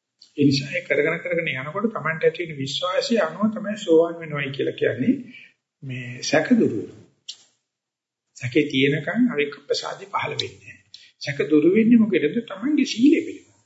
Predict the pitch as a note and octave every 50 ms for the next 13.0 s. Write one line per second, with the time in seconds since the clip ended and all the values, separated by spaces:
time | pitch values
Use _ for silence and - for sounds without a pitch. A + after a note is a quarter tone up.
0 | _ _ _ _ _ _ _ _ _ _ _ _ _ _ _ _ _ _ _ _
1 | _ - C#3+ D3 D3 C#3+ - - B2 - - - - - - D3 C3+ B2 A2+ B2+
2 | B2+ C#3+ D3 C3 G#2+ G2+ G2+ G2+ - - - - - - A#3 F#3+ D#3 D3+ D3+ D#3
3 | D#3 E3 D#3+ D#3 D#3 D#3 D3+ C#3+ - - - G#2+ - - - A#2 C3 E3 G3+ G3
4 | - D#3+ D3 - - F#3 F#3+ G3 G3+ G3 - F#3+ - C#3 C3 - C#3+ C#3 C#3 E3+
5 | F#3+ F#3 - - A#3+ A3+ A#3 B3+ B3 A#3 A#3+ A3+ A#3 A3 G#3 G3+ - A3+ A#3 -
6 | C4 B3 A3 - - A#2+ B2 C3+ E3+ F#3+ - - D4 D#4 D#4 D#4 C#4 A#3+ A#3 B3
7 | D4 D#4+ D#4+ - C4 A#3 - - D3+ A#2 A2 - F#2+ - - - - - - _
8 | _ _ _ _ _ _ _ _ _ _ _ _ _ _ _ _ _ _ _ _
9 | _ _ _ _ _ _ _ _ _ _ _ _ _ _ _ _ - C3 C#3 D#3
10 | D#3 C3+ C3+ D3 D#3+ D#3 D3 B2 A#2 C3+ C#3+ D#3 - - B3+ B3 A#3 F3+ B2 A#2+
11 | - - - - _ _ _ _ _ _ - C3 B2 F3 F3 D3 - D#3 C#3 -
12 | E3+ F3 - - - F3+ F#3 F#3 F#3 F3+ - F#2 F#2 F#2+ F2+ F2 E2 E2 - -